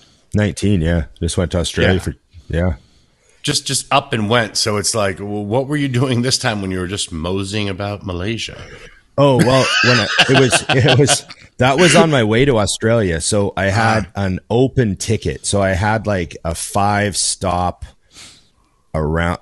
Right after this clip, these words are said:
Speaker 1: kind of a, technically it was almost like an around the world ticket. I had, like, five stops. I could go anywhere,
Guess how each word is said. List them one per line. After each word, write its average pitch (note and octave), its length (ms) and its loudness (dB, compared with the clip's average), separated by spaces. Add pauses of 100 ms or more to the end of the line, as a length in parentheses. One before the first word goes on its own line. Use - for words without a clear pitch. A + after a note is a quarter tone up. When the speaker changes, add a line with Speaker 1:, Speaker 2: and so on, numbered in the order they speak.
Speaker 1:
kind A2 180 0
of F#2 60 -4
a, F2+ 80 -4
technically G2 500 -4
it F2 40 0
was E2 100 -2
almost F2+ 280 -2
like G2 120 -4
an F2 80 -2
around D#2+ 320 -2
the D#2+ 80 -2
world D2+ 340 -2
ticket. F#2+ 340 0
I D#2+ 100 -2
had, D#2 180 -4
like, D#2+ 140 -4
five D#2+ 380 -2
stops. D#2+ 420 -4
I D#2 80 -2
could D#2 160 -4
go D#2 180 -2
anywhere, D#2+ 680 -2